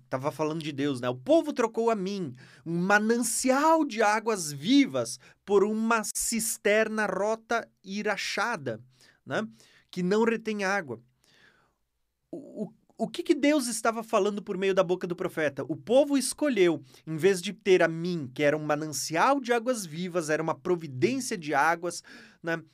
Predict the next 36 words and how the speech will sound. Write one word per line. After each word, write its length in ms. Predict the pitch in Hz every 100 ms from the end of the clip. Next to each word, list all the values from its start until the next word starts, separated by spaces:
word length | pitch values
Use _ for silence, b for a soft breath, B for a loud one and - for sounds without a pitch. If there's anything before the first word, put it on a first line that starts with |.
| _
A, 420 | - 156 160 156
a 40 | 151
água 240 | 151 175
nova, 500 | 160 151 151 185 143
a 80 | 135
água 220 | 147 185
boa, 420 | 165 151 170 175 170 b b
por 160 | - 233
uma 260 | 220 220 220
caixa 480 | - 190 185 -
d'água 400 | 190 160 156 160
rachada. 640 | 170 170 - 233 226 147 117 -
<laughs> 360 | 131 170 151 139
Basicamente, 680 | 143 151 165 175 151 175 175
usando 320 | 147 165 165
nossa 300 | 156 156 170
linguagem 480 | 147 151 147 143 147
de 120 | 127
hoje, 320 | 120 110 104 - _ _ _ _ _ _ _ -
né? 220 | 123 165 B B B B B B
Você 220 | 170 240
vai 100 | 233
ver 160 | 196 240
muitas 420 | 226 294 262 170
vezes 280 | 180 214 202
essa, 220 | 208 208 -
é, 260 | 185 185
é, 140 | 170 165
essa 200 | 160 214
interpretação 800 | 190 208 - 190 190 185 - 185
do 100 | 165
que 260 | - 226
é 40 | 185
a 80 |
água 300 | 180 180 185
viva. 420 | 156 143 170 127